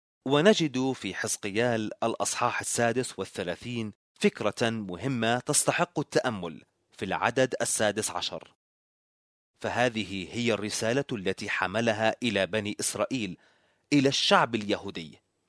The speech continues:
العدد السادس عشر: "وكان إلي كلام الرب قائلاً: وإليكم الوقائع التاريخية". يا ابن آدم، وهو لقب أطلق على حزقيال،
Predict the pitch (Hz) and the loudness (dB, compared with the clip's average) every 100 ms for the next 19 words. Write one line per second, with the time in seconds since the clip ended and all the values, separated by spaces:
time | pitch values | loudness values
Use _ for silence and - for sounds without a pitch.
0 | _ - 147 143 185 180 131 - - 90 | _ 0 2 4 4 4 0 -2 0 0
1 | 87 98 131 113 98 - _ _ _ _ | -2 -2 0 0 -2 -4 _ _ _ _
2 | _ _ _ _ _ 127 139 - 202 135 | _ _ _ _ _ 4 4 4 2 4
3 | 123 120 135 117 110 120 123 131 - 104 | 2 0 0 2 2 2 0 -2 -2 0
4 | 104 107 92 90 110 98 101 - 101 113 | 2 2 0 0 0 0 -4 2 2 2
5 | 110 143 131 - _ _ _ _ _ _ | -2 -2 -4 -12 _ _ _ _ _ _
6 | _ 90 95 - 104 95 131 143 - 151 | _ -4 -2 0 0 2 2 2 0 -2
7 | 147 143 - 117 98 92 110 113 101 92 | 0 -4 -4 -2 -2 0 0 0 0 -2
8 | 101 - 98 90 104 87 80 - _ _ | -2 -2 -2 -4 -8 -10 -10 -12 _ _
9 | _ _ _ _ _ _ _ _ _ 143 | _ _ _ _ _ _ _ _ _ 6
10 | 165 110 101 - 147 104 90 87 - _ | 6 6 0 2 2 2 -2 -4 -14 _
11 | _ _ 90 82 90 87 82 101 - 113 | _ _ -10 -8 -4 -4 -2 -2 0 -2
12 | 120 131 - 160 139 131 123 107 78 92 | -2 -8 -8 -6 -2 -2 0 0 0 -2
13 | 92 - 113 - 104 78 64 | -2 -2 -4 -4 -6 -6 -10